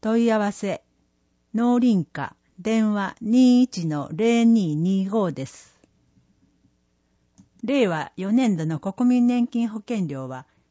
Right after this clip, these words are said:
月額一万六千五百九十円です。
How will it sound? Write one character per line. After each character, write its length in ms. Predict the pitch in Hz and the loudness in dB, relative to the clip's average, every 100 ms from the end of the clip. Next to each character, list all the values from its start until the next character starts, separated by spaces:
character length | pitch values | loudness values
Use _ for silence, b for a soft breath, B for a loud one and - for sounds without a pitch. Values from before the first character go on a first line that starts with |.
| _ | _
月 300 | 185 208 240 | -8 -6 -6
額 480 | 226 220 - 214 - - | -6 -6 -8 -10 -12 -16
一 240 | 196 247 | -6 0
万 260 | 262 240 180 | 0 0 -4
六 240 | 180 185 | -6 -12
千 260 | 214 165 143 | -12 -10 -8
五 100 | 185 | -8
百 280 | 233 233 160 | -10 -10 -14
九 260 | - 233 220 | -6 -4 -4
十 180 | 233 | -4
円 180 | 160 131 | -6 -6
で 120 | 127 | -8
す。 280 | 123 - - | -14 -20 -20